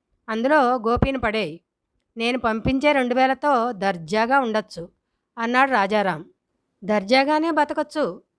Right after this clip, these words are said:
కానీ పల్లెటూరు సంగతి మీకు తెలీదు. మొగుడు వదిలేశాడని అంతా చిన్నచూపు చూస్తారు, ముఖాన్నే అడుగుతారు కూడా. అడుగడుగునా అవమానాలు ఎదుర్కొంటూ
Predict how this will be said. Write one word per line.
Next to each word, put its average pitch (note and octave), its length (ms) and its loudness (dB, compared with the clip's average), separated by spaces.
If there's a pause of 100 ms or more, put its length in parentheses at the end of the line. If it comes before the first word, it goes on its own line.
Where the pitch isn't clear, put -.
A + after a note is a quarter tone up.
(120)
కానీ B3 460 0
పల్లెటూరు B3+ 520 -4
సంగతి C#4+ 340 -2
మీకు B3 180 -2
తెలీదు. G#3 520 -2 (380)
మొగుడు A#3 300 0
వదిలేశాడని C#4 880 0 (300)
అంతా B3+ 240 -4
చిన్నచూపు D4 600 -2
చూస్తారు, G3+ 480 -4 (420)
ముఖాన్నే D4 420 0
అడుగుతారు C4+ 420 0
కూడా. G#3 260 -2 (640)
అడుగడుగునా B3 560 2
అవమానాలు C4 560 2
ఎదుర్కొంటూ G#3+ 680 -6